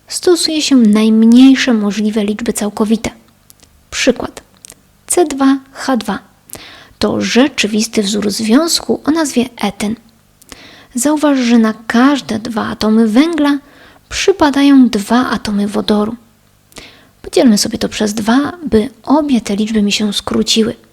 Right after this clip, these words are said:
Widzimy więc, że stosunek atomowy w tym związku jest jeden do jednego, czyli wzór empiryczny będzie następujący. C H, bo na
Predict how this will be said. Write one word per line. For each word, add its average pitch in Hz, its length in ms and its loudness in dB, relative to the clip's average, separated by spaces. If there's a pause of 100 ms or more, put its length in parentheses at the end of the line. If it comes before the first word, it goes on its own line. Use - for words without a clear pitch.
(880)
Widzimy 254 420 2
więc, 208 300 -2
że 202 280 -2
stosunek 240 800 -2
atomowy 247 760 -2 (200)
w - 120 -18
tym 196 220 -4
związku 226 520 0
jest 202 300 -4 (340)
jeden 269 540 4 (280)
do 240 140 2
jednego, 220 480 0 (640)
czyli 220 300 -4 (120)
wzór 214 380 -2
empiryczny 269 760 2
będzie 208 300 -2
następujący. 214 840 0 (640)
C - 240 -2 (160)
H, 269 360 -4 (760)
bo 226 80 4
na 226 140 2